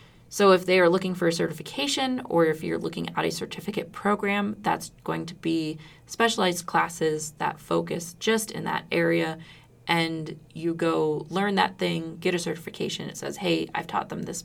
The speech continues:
thing," and now you have that to show an employer or a prospective employer.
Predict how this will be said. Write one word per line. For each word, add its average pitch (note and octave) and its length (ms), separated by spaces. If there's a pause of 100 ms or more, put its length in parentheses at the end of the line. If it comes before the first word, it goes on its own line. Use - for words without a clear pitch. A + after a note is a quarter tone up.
(140)
thing," G3 320 (440)
and E3+ 160
now E3+ 160
you E3 140
have E3 200
that - 200
to - 100
show - 220
an D2 80
employer - 460
or - 160
a - 60
prospective - 440
employer. E3+ 520